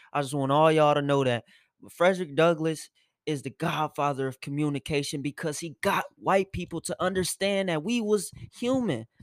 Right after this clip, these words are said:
They got two legs, two arms, five fingers, and a head just like us black folks do. So he's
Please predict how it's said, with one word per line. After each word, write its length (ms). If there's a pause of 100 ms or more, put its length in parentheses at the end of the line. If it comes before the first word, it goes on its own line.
(140)
They 100
got 300 (340)
two 160
legs, 600 (320)
two 200
arms, 580 (240)
five 320
fingers, 520
and 120
a 60
head 420
just 260
like 300
us 180
black 320
folks 320
do. 220 (340)
So 400 (460)
he's 440